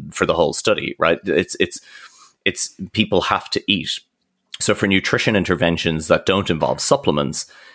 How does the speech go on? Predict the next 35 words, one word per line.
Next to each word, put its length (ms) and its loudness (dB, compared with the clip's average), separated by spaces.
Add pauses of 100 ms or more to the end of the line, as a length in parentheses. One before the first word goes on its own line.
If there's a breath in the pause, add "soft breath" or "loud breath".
(160 loud breath)
that, 260 2 (200)
that 260 2
was 180 -6
really 300 4
difficult 720 0
to, 500 2 (200)
to 160 0
actually 420 0
satisfy 760 0
a 60 -2
criteria 640 -2
for. 400 -6 (720 loud breath)
Um, 560 0 (220)
and 140 2
often 320 4
if 120 0
you're 160 4
the 120 2
investigator, 680 2
you 140 0
need 160 0
to 80 2 (280)
tell 300 2
people 360 0
to 120 -2
do 160 0
something, 440 -4
or 80 -4
you 60 -2
certainly 320 2
want 260 0
them 140 -6
to 100 -6
do 140 -4
something. 500 -6